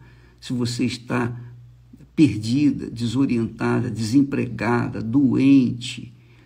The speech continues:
você não tem ninguém, o Senhor Jesus se faz presente aí junto de você. Ele é o bom pastor para aqueles que querem ouvir e obedecer a sua voz, que é a sua palavra.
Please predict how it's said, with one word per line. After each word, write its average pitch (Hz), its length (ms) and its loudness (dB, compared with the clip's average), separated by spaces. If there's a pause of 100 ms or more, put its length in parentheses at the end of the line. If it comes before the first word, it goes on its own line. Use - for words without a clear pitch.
(100)
você 139 240 0
não 151 140 4
tem 143 240 4
ninguém, 131 640 4 (960)
o 196 80 0
Senhor 180 480 2
Jesus 131 540 -2
se - 140 -4
faz - 340 -6
presente 139 680 -2
aí 123 260 -4
junto 120 340 -2
de 117 120 -6
você. - 560 -8 (460)
Ele 208 180 2
é 214 40 6
o 202 80 2
bom 160 320 0
pastor - 760 -2 (120)
para 220 360 2 (140)
aqueles 220 680 0 (180)
que 269 120 4
querem 226 400 2
ouvir 262 640 6 (240)
e 247 100 8
obedecer 202 600 0
a 190 60 0
sua 190 240 -2
voz, 156 320 0
que - 180 -2
é 120 40 4
a 120 80 2
sua 131 220 0
palavra. 139 680 0